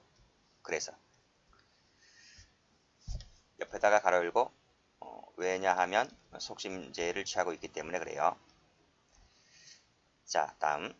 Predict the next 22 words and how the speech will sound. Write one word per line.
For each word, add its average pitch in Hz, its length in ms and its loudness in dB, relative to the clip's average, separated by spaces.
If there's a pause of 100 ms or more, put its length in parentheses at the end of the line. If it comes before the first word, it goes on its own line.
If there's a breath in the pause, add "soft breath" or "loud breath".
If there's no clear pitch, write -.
(1080)
자, 82 140 -2
재판장은, 110 640 2 (280)
이건 127 440 -4
규칙 120 260 -8
내용, 110 520 -2
내용이죠? 101 460 2 (140)
이 85 100 -10 (120)
법이고 92 440 0
이건 92 140 -12
규칙이기 - 440 -10
때문에, 98 260 -6
규칙은 - 300 -10
잘 113 140 -4
안 92 100 0
나오네요. 95 480 -4
보니까 82 240 -12
별 - 140 -16
필요가 82 140 -4
없는데 82 400 -4 (640)
그냥 87 260 -8
간단히 90 320 -4
읽어볼게요. 80 640 -2